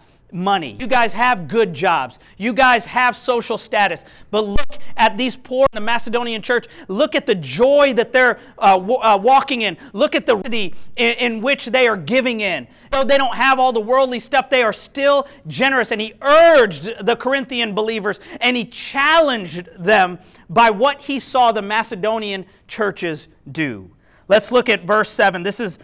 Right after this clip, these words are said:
Paul now addressing specifically the Corinthians in Second Corinthians, uh, chapter eight, verse seven.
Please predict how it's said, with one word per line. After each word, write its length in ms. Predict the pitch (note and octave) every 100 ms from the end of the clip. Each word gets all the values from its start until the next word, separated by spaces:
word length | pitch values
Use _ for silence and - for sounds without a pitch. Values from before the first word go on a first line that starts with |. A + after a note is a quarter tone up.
| _ _ -
Paul 420 | - A3+ G3+ D#3+
now 300 | F3 G#3+ G#3+
addressing 560 | G3 D#3+ G#3+ G3+ G#3
specifically 760 | E3+ - F3+ - A#3 F#3 F#3 E3
the 100 | D#3
Corinthians 540 | - F#3+ F#3 E3 D3 D3
in 120 | C#3 _ _
Second 340 | - G#3+ G3+ E3+
Corinthians, 560 | F#3+ E3 E3 D3 - -
uh, 280 | D3 C3+ B2 -
chapter 340 | F3+ D#3+ D#3+
eight, 240 | D#3 C#3 _ _ _
verse 200 | D#3 D#3+
seven. 260 | E3 D3